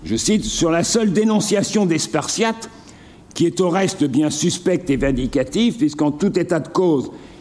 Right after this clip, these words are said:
ils se montrent résolus à pourchasser un homme qui n'est pas des leurs. »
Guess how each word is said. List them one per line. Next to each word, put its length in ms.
ils 160
se 160
montrent 300
résolus 580
à 80
pourchasser 640
un 200
homme 260
qui 120
n'est 160
pas 440
des 140
leurs. » 360